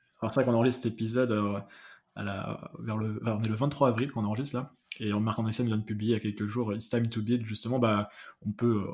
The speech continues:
on peut déjà un petit peu en parler, justement, de ces, cet article-là, où, où, bah, du coup, Marc Andreessen, pour ceux qui connaissent pas, hein, donc le... le cofondateur du fonds, euh, Andreessen Horowitz, euh, qui a lui-même créé, euh, des, des super boîtes, dont, dont Mosaic dans les années, euh,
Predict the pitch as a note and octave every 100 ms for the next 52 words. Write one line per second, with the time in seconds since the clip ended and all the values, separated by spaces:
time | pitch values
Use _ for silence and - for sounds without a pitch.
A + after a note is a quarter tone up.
0 | - - G#2+ A2 A2 A2+ G#2+ A2 G#2+ B2
1 | D3+ A#2 B2 C3 - G2+ G2 _ - -
2 | _ _ - A2+ A#2 A2 - C#3+ B2 A#2
3 | B2 A#2 G#2 G2+ - - - _ - -
4 | A2 G#2 G#2 G#2+ A2 B2+ A2+ A2 A2+ B2+
5 | A#2 - G#2 G#2 G#2 - C3 A2 G#2 G#2
6 | G#2 A2 A2+ A#2 A#2 A2 G#2+ A#2+ A2 G#2+
7 | - A2+ G#2 G2+ G#2+ G#2+ A2+ G#2+ G#2+ B2+
8 | - - - - - - - - _ _
9 | - - - - - - G2 F#2+ G2 G#2
10 | G#2+ - G#2+ G#2+ F#2+ - - - - G#2+
11 | A2 G#2 A2+ G#2 G2 G2 G#2 G#2+ G#2+ G#2+
12 | A2 A2+ - G2+ G2+ G#2 G2+